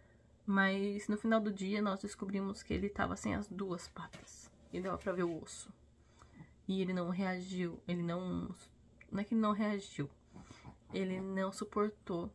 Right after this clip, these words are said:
os ferimentos e veio a óbito.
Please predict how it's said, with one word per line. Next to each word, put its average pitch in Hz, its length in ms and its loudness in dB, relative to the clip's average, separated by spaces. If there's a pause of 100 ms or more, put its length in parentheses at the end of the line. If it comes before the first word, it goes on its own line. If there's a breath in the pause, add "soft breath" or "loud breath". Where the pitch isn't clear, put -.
os 190 240 -6
ferimentos 175 760 -2 (100)
e 190 360 -2 (380)
veio 185 200 4
a 175 100 6
óbito. - 360 -8